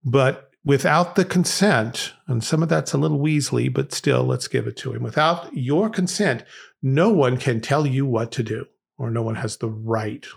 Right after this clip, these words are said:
the authority to tell you what to do. And that's what's to hold government together from generation to generation. The fact that a long time ago, a bunch of people that we've never met got together and agreed to something we didn't agree on,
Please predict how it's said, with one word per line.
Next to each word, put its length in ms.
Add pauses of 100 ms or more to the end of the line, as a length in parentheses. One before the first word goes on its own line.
the 80
authority 840 (600)
to 100
tell 200
you 160
what 240
to 100
do. 160 (1000)
And 220
that's 240
what's 160
to 100
hold 260
government 320
together 320
from 160
generation 540
to 60
generation. 640 (1000)
The 60
fact 280
that 100
a 20
long 260
time 220
ago, 240
a 60
bunch 260
of 60
people 340
that 160
we've 160
never 300
met 240
got 180
together 460
and 80
agreed 260
to 80
something 400
we 140
didn't 160
agree 260
on, 320